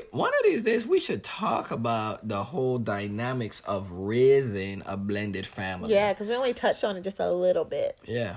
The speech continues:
Speaker 2: Yeah.
Speaker 1: Yeah, that should be able to help blend it. Do we have any blended family friends?
Speaker 2: Yeah, but we, we
Speaker 1: But
Speaker 2: do.
Speaker 1: not like us.
Speaker 2: I have yet to meet someone,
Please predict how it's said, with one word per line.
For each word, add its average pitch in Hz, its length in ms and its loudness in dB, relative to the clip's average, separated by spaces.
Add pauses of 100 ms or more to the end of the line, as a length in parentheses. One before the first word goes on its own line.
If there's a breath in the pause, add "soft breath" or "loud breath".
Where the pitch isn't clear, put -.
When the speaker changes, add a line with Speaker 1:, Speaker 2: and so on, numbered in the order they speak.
(140)
Speaker 2:
Yeah. 180 220 -2
Speaker 1:
Yeah, 110 120 -2
that 117 160 -4
should 117 180 -4
be 131 140 0
able 131 200 0
to 117 140 -6
help 117 300 -4
blend 117 260 -4
it. - 60 -8 (180 loud breath)
Do 156 100 -2
we 403 120 8
have 330 220 -2
any 143 180 0
blended 127 440 -2
family 135 480 -2
friends? - 600 -6 (340)
Speaker 2:
Yeah, 392 300 2
but - 320 4
we, 247 320 -4 (200)
we 240 160 0
Speaker 1:
But 226 80 8
Speaker 2:
do. 254 40 6
Speaker 1:
not 170 160 6
like 127 240 2
us. - 440 -4 (380)
Speaker 2:
I 226 120 6
have 214 200 0
yet 196 260 2
to 254 120 -12
meet 196 560 -6 (320)
someone, 175 920 -4